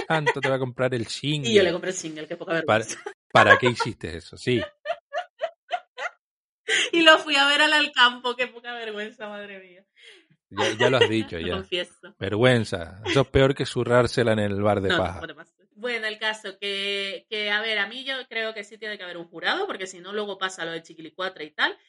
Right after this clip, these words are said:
Speaker 2: Y lo que pasa es que este año la gente se ha tomado Eurovisión muy a pecho.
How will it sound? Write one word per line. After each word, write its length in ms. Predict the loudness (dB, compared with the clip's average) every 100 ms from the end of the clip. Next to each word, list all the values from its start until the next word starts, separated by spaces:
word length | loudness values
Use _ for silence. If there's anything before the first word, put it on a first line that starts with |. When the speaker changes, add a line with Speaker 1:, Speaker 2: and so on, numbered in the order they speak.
| _ _
Speaker 2:
Y 80 |
lo 100 | -2
que 100 | -2
pasa 220 | -8 -16 -20
es 40 |
que 60 | -20
este 160 | _ 0
año 400 | 2 2 0 -6 -12 -12
la 100 | -12
gente 240 | -12 -16
se 100 | -14
ha 40 |
tomado 240 | -12 -14 -14
Eurovisión 380 | -12 -12 -12 -18
muy 120 | -12
a 120 | -12
pecho. 340 | -10 -12 -12